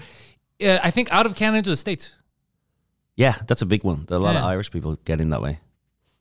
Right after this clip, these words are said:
Speaker 2: When Irish people s-, overstay their American visa, and let's say they have to leave for, like, a funeral, so you, then you're blacklisted for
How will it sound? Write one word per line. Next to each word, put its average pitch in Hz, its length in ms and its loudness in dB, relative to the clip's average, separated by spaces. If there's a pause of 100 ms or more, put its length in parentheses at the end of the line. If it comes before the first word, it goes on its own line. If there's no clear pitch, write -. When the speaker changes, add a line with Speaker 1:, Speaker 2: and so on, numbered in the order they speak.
(120)
Speaker 2:
When 98 160 2
Irish 101 240 4
people 90 240 -2
s-, - 160 -8
overstay 90 420 0
their 80 220 -2 (160)
American 82 460 -2
visa, 73 380 -6 (440)
and 76 200 -4
let's 90 140 0
say 85 100 -2
they 87 120 0
have 87 240 -2
to 82 80 -6
leave 85 280 -2
for, - 140 -6
like, 76 140 -6
a 78 40 -8
funeral, 85 440 -2 (580)
so - 160 -2
you, 87 220 -4
then 104 160 4
you're 95 80 4
blacklisted 95 640 -2
for 71 300 -6